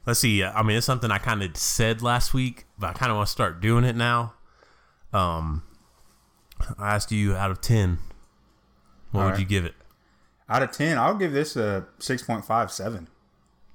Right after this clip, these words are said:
Speaker 2: I really do enjoy this.
Speaker 1: Okay. Still, still the Russian judge over here.
Speaker 2: <laughs> Well, I don't, I don't know. I mean, I have, I guess that is kinda harsh, but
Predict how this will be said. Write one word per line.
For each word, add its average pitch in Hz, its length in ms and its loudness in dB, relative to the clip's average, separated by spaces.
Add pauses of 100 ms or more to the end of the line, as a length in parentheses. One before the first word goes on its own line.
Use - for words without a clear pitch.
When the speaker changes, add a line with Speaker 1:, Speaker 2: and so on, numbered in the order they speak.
(100)
Speaker 2:
I 98 60 -2
really 131 220 2
do 120 140 2
enjoy 110 260 -2
this. 85 340 -12 (100)
Speaker 1:
Okay. 104 280 -2 (800)
Still, 107 420 -2
still 113 260 0
the 101 100 2
Russian 95 380 2
judge 92 300 -2
over 85 200 -2
here. 87 260 -2 (160)
Speaker 2:
<laughs> 190 240 2 (580)
Well, 180 320 0 (220)
I 190 160 4
don't, 135 180 -2
I 151 120 4
don't 127 140 2
know. 107 200 0 (100)
I 120 60 -2
mean, 120 160 0
I 135 140 2
have, 123 400 0 (1500)
I 127 80 0
guess 196 160 0
that 127 120 4
is 139 140 2
kinda 113 220 0
harsh, 120 520 -2 (840)
but 98 420 -4